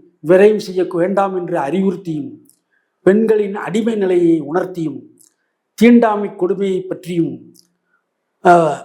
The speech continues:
பல தெய்வங்களின் கதைகளை பற்றியும், அவற்றின் யோகிதைகளை பற்றியும், அஹ், விரிவாக எடுத்துரைத்தார். அத்துடன்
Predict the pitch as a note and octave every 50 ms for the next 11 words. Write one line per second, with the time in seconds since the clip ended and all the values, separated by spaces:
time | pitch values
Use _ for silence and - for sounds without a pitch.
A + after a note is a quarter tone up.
0 | - _ - F3+ G3 G#3+ G#3 G3 F3+ D#3 E3+ F#3 G#3+ A3+ A#3 A#3 A3+ G#3+ G#3 G3+
1 | G3 F#3 E3 - - - _ _ - - F#3+ G3+ A3+ A3+ G#3+ G#3 G3+ F#3+ G3 -
2 | F3 - - E3+ D#3+ D#3 C#3+ C3+ C3 _ _ _ _ _ _ - F3 F3+ G3 G#3
3 | G3 - F#3+ F3+ E3 D3 C#3 C#3 D#3 F#3 G3+ G3 G3 G#3+ G#3 G3 F3 F3 E3+ E3
4 | - E3+ E3+ - - D#3+ D3+ C#3+ C3 A#2 - _ _ _ _ _ _ _ _ _
5 | - D#3+ D#3+ E3 D3+ C3+ F3+ G#3 A3+ G#3+ G3+ F#3 F3 D#3+ F3+ F3 D3 D3 D3 -
6 | D#3 D3 D3 C#3 - - C3 A#2+ A#2 - _ _ _ _ _ _ _ _ _ _
7 | - C3+ B2+ - - F#3 F3 F#3+ G3 F3+